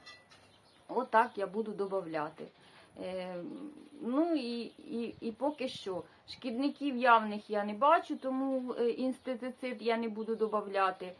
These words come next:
Ну а, е, квадріс і ізобіон.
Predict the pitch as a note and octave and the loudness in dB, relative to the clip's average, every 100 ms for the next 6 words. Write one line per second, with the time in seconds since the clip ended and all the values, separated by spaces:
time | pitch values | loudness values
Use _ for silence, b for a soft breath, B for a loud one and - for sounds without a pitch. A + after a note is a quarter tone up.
0 | B B B3 C#4 D#4+ A#3+ A3 G#3 G3 G#3+ | B B -2 4 8 8 8 6 2 -4
1 | G#3 A#3 C4+ B3 A3 G#3+ - G#3+ A3 A#3 | -4 2 4 4 -2 -4 -8 -8 -6 -6
2 | G#3 G#3 F#3+ F#3 E3 E3 | -4 -4 -2 -2 -2 -4